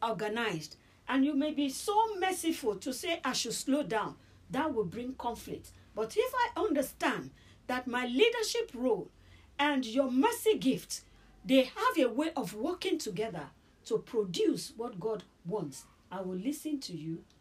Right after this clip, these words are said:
I will pick what is important to add to whatever it is that I have. So, wanting me to be like you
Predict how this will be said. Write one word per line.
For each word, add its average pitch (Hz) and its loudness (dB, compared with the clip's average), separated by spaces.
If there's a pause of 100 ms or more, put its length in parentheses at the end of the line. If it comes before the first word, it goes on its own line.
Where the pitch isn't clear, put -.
(200)
I 196 -6
will 190 -8
pick 359 -4
what 285 -6
is 202 -8 (540)
important 214 -8
to 180 -8
add 254 -8
to - -12
whatever 180 -8 (320)
it 165 -8
is 190 -10
that 151 -12
I 147 -12 (120)
have. - -10 (460)
So, - 0 (1080)
wanting 480 2
me 330 2
to 226 -4
be 262 2
like 190 -4
you 175 -8